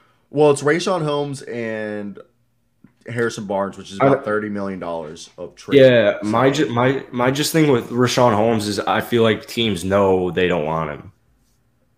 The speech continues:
Speaker 1: Why? I love him, though. He was
Speaker 2: I
Speaker 1: so
Speaker 2: know.
Speaker 1: good a year ago. I,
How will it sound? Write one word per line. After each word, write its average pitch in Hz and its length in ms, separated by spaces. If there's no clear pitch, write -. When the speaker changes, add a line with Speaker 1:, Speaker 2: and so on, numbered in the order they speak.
Speaker 1:
Why? 113 320
I 190 180
love 135 340
him, 120 200
though. 92 180
He 113 120
was 160 220
Speaker 2:
I 120 60
Speaker 1:
so 120 120
Speaker 2:
know. 120 80
Speaker 1:
good 156 400
a 120 100
year 160 300
ago. 110 260
I, 120 220